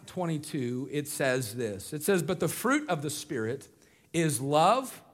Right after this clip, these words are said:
joy, peace, long-suffering, gentleness, goodness, faith,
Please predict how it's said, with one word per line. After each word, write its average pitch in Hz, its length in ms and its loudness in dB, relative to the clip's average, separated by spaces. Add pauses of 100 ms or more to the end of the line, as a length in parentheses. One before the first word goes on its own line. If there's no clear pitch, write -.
(280)
joy, 127 560 2 (420)
peace, - 640 -2 (360)
long-suffering, 147 1000 2 (380)
gentleness, 202 840 -2 (440)
goodness, 190 680 0 (300)
faith, - 760 -2